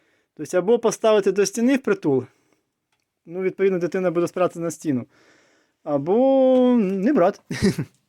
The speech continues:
На жаль, таке принесли. Маємо, як то кажуть, що маємо. Повторюсь, це відео не по бронюванню. Ви можете в-, завтра, в неділю,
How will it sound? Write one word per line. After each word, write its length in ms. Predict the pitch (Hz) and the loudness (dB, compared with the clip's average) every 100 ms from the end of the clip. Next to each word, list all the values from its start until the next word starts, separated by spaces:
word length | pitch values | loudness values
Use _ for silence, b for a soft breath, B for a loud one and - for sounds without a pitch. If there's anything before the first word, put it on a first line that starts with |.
| _ _ _ _ _ - | _ _ _ _ _ -12
На 140 | 165 | -6
жаль, 260 | 165 233 262 | 0 0 0
таке 320 | 214 190 220 | -2 -2 -4
принесли. 480 | 202 165 143 - 143 | -2 -4 -4 -6 -6
Маємо, 320 | 160 202 220 | -4 -4 -6
як 120 | 220 | -8
то 100 | - | -8
кажуть, 220 | 185 180 | -4 -4
що 120 | - | -4
маємо. 320 | 165 123 117 120 B B B B | -6 -6 -8 -14 B B B B
Повторюсь, 460 | 185 180 226 285 - | -4 0 0 0 0
це 180 | 220 | -2
відео 220 | 208 226 220 | -2 0 0
не 140 | 226 | 0
по 80 | 202 | 0
бронюванню. 580 | 196 196 190 226 262 226 | 0 0 0 0 0 0
Ви 100 | 214 | 0
можете 400 | 208 208 202 170 | 0 -2 -4 -10
в-, 160 | 156 | -12
завтра, 480 | 139 143 185 - 151 | -10 -2 0 0 -6
в 60 | 143 | -4
неділю, 500 | 175 160 175 135 | -4 -2 -2 -2